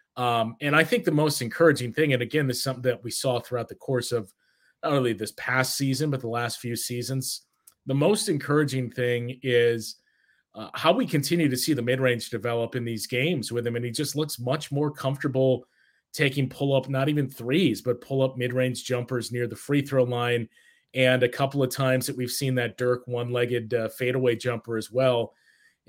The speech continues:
He's not going to be mistaken for one of the best mid-range <laughs> players in the game, but as long as it's something that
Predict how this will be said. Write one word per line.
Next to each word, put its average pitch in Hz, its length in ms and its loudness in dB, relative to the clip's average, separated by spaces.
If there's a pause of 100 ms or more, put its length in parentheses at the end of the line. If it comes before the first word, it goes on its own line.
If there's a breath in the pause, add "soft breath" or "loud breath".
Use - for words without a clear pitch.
(100)
He's 147 340 -2
not 147 320 4
going 147 220 4
to 135 60 2
be 131 120 2
mistaken 127 500 0
for 131 120 -4
one 127 140 0
of 127 40 -2
the 127 60 0
best 120 260 -2
mid-range 123 440 -2
<laughs> - 40 -16
players 139 340 2
in 147 100 4
the 127 80 0
game, 143 360 0
but 127 140 2
as 123 120 -2
long 156 400 0
as 131 200 2
it's 127 200 -4
something 131 400 -4
that 120 300 0